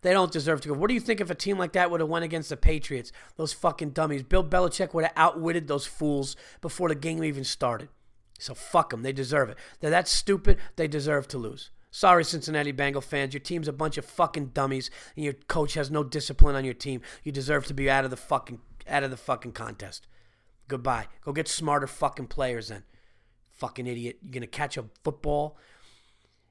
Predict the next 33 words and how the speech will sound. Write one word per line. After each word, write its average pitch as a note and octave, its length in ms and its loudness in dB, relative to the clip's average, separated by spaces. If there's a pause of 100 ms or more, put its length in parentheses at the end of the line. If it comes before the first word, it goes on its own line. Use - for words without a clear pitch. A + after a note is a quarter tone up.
(140)
and C3 140 -6
intercept D3 600 -4
it D#3 120 -8
to C3+ 100 -10
win C#3+ 140 -4
the C#3 80 -6
game, C#3 240 -4
and C3+ 80 -8
then C#3 60 -6
you're D3 80 -6
gonna C3+ 140 -4
run C#3 220 -4
seventy D3 480 -6
yards D3 300 -2
downfield C#3 480 -6
into C#3 180 -6
the C#3 100 -6
tunnel C#3+ 380 -6
with C3+ 160 -6
your C#3 100 -2
other C#3 160 0
dumb C3+ 440 -4
teammates C#3+ 420 -6
who C3+ 80 -12
thinks C#3+ 300 -10
it's B2+ 100 -12
cool. D3 420 -8 (760)
Fuck - 420 -10
you. A#2 280 -8 (2250)
Then B3 220 6
the A#3 80 2
Minnesota B3 640 6
Vikings. F3+ 800 4